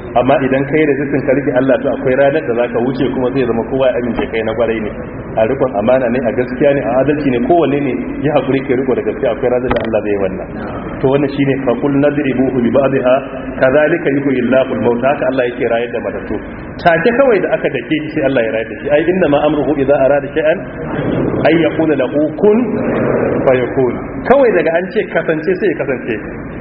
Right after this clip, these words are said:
"In kanat illa sayhatan wahidatan fa idza hum jami'un ladaina muhzaruna." Aya ta hamsin da uku a cikin suratul,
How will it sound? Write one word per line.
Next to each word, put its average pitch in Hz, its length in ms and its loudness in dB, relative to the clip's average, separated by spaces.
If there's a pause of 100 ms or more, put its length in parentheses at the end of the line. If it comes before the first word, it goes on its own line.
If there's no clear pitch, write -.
"In 175 200 4 (100)
kanat 180 560 2
illa 175 420 2
sayhatan 160 560 0
wahidatan 156 600 0
fa 160 80 0
idza 151 220 2
hum 151 160 0
jami'un 147 320 2
ladaina 185 340 2 (600)
muhzaruna." 147 580 2
Aya 202 220 2
ta 185 120 0
hamsin 165 220 0
da 160 80 0
uku 143 100 0
a 143 80 4
cikin 143 180 -2
suratul, 151 340 0